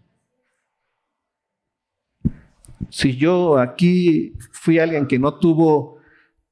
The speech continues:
eh, ni siquiera en dónde recostar su cabeza, ustedes no esperen más. ¿Te acuerdas lo que vimos con las,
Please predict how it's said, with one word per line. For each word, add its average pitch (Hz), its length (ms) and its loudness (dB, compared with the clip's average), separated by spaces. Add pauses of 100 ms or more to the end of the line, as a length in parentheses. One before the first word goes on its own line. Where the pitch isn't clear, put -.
(260)
eh, 110 760 -2
ni 139 360 -4
siquiera 143 260 -2
en 151 60 -4
dónde 151 220 0
recostar 135 600 -2
su 160 180 -2
cabeza, 151 580 -2 (360)
ustedes 233 720 0 (240)
no 139 160 4
esperen 156 480 0
más. 147 640 -4 (1300)
¿Te 113 100 -2
acuerdas 151 300 -2
lo 165 100 -2
que 165 100 -2
vimos 165 300 -4
con 156 200 0
las, 139 540 -2